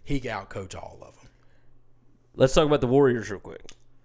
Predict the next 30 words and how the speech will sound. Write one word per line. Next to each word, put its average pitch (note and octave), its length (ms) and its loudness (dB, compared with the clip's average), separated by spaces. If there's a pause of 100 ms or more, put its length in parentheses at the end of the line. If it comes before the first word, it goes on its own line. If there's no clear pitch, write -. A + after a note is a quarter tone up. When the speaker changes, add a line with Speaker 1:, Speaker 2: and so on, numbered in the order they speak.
(720)
Speaker 2:
Absolutely E3 560 0
smoked E3+ 760 0
the C#3+ 80 -2
Pelicans D3 480 0
in B2+ 100 -4
game C#3 280 4
one C3 260 4
without C#3 340 2
Steph D3+ 280 2
Curry. A2 440 0
Speaker 1:
Still - 320 -4
gave E3 240 4
up D#3+ 140 2
a D#3 80 0
hundred D#3+ 300 -2
and, D3 400 -6
like, C3+ 240 -8 (180)
seven D3+ 380 -6
points, C#3+ 400 -10
something C#3+ 160 6
like - 80 2
that. - 100 -8
Speaker 2:
Before, C4+ 580 2 (280)
before G#3 560 2
the, D#3+ 600 -2 (240)
um, C3 460 -2 (1600)
before E3 260 2
the G3+ 60 2
series F3+ 340 2
started, G#2+ 380 0